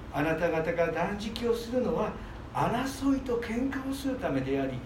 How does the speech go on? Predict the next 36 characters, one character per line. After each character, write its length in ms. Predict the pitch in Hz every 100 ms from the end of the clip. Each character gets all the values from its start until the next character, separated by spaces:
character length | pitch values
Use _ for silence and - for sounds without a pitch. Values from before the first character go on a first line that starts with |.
| - - - -
不 240 | - 220 190
法 300 | - 220 214
に 180 | 208 -
拳 560 | 196 190 190 - 180
を 160 | 170 156
打 80 | 156
ち 140 | -
つ 160 | 175 -
け 120 | 208
る 120 | 160
た 160 | - 135
め 100 | 131
だ。 140 | 131 - - - -
あ 80 | 151
な 140 | 165 160
た 120 | 156
方 280 | 147 156 139
は 100 | 135
今 240 | 143 135 123
断 280 | 127 143 147
食 280 | 165 - 165
を 80 |
し 120 | 156 -
て 100 | 175
い 80 | 139
る 80 | 135
が、 160 | 175 196 - - - -
あ 80 |
な 160 | 139 139
た 120 | 135
方 220 | 127 131
の 160 | 120 120 -
声 160 | 127 117
は 140 | 113
糸 180 | 117 117
高 280 | 113 117